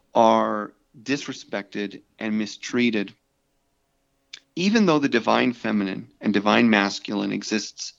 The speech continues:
in all people, there is a kind of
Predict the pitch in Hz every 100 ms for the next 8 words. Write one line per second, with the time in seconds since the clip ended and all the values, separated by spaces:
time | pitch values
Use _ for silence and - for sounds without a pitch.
0 | - - - 117 110 151 160 104 - 104
1 | 156 _ _ _ _ _ _ _ _ _
2 | - - - - - - _ 135 151 -
3 | 170 175 170 - 143 147 143